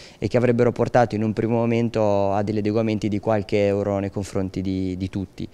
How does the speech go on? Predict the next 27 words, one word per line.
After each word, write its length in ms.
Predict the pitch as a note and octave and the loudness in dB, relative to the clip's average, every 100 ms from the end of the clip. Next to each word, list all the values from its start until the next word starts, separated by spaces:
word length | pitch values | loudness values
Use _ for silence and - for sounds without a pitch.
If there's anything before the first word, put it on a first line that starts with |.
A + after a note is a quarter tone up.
| - - - - | -18 -20 -20 -4
L'intervento 520 | - A#2+ A#2 C3+ B2+ | 0 2 4 4 2
che 120 | A2+ | 0
abbiamo 420 | A#2 A#2 A2+ A2 A2 | 2 4 4 2 2
fatto 440 | C3 B2 - G#2 | 4 2 2 -2
da, 680 | G2 G2+ G2+ G2 G2+ G2 G2+ | 2 2 2 0 0 -2 -4
a 520 | G2+ - - - G#2 | -6 -8 -8 -6 -2
cui 120 | B2 | 0
abbiamo 240 | A2+ A2 | 0 0
lavorato 460 | G#2+ G#2 A2 A2 G#2 | 0 2 2 2 0
da 320 | G2+ G2+ G2+ | -2 -2 -2
subito, 460 | G2 C3 A2+ G2 G2+ | -2 -2 -2 -2 -4
appena 360 | F#2 G#2 G2+ G2 | -4 -2 -2 -2
abbiamo 580 | G2 G2+ G2 G2 F#2+ F#2 | -2 -2 -2 -2 -4 -4
visto 280 | A2+ - G2 | -4 -4 -4
questi 220 | G2 G2 | -6 -6
tipi 240 | G#2 G#2 | -6 -4
di 80 | G2 | -2
adeguamenti, 560 | G2 G#2 A#2 A#2+ C3 A2 | -2 -2 -2 0 -2 -2
è 20 | |
stato 280 | - G3+ G#2+ | -4 -4 -2
quello 240 | A#2 A2 | 0 0
di 160 | G#2 F#2+ | -2 -4
trovare 420 | A2 G#2+ G2+ G2 | -2 0 0 -2
le 80 | G#2+ | -4
risorse 540 | A2 - B2 - G#2 | -4 -2 -2 -2 -6
per, 340 | - G2+ G2+ | -2 -2 0
eh, 340 | G2+ G2+ G2 | 0 0 0